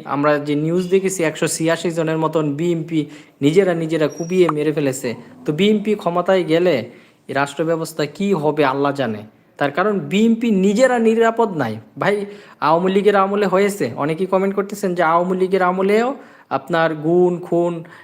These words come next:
এ, বিভিন্ন অত্যাচার হয়েছে। দেখুন, আইন আদালত সেটা নির্ধারণ করবে। আর যে জায়গায় বিএনপি মির্জা ফখরুল যেহেতু আওয়ামী লীগের পক্ষ নিয়ে কথা বলতেছে, আর আওয়ামী লীগ তো অপরাধ স্বীকার করে নাই।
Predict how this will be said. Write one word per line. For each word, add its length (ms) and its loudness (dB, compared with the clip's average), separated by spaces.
এ, 180 2
বিভিন্ন 380 0
অত্যাচার 420 2
হয়েছে। 380 0
দেখুন, 400 0
আইন 400 -2
আদালত 460 0
সেটা 300 -4
নির্ধারণ 440 -2
করবে। 340 -2
আর 220 -2
যে 120 -2
জায়গায় 260 2
বিএনপি 460 -2
মির্জা 320 0
ফখরুল 420 0
যেহেতু 500 2
আওয়ামী 320 2
লীগের 260 2
পক্ষ 240 -2
নিয়ে 220 0
কথা 180 0
বলতেছে, 460 -2
আর 80 2
আওয়ামী 360 2
লীগ 160 2
তো 100 4
অপরাধ 260 0
স্বীকার 340 -2
করে 200 0
নাই। 180 -4